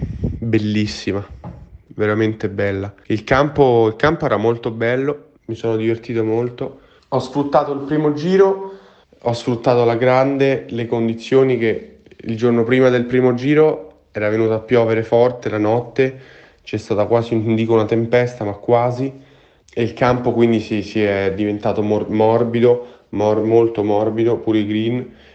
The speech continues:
quindi io la mattina giocavo e del giorno dopo e sono riuscito a sfruttare alla grande il vantaggio che il campo comunque, essendo morbido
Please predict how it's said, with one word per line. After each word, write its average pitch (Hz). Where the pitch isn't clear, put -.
quindi 120
io 120
la 107
mattina 107
giocavo 113
e -
del 104
giorno 110
dopo 117
e 113
sono 120
riuscito 117
a 117
sfruttare 117
alla 113
grande 120
il 113
vantaggio 110
che -
il 110
campo 117
comunque, 113
essendo 123
morbido 123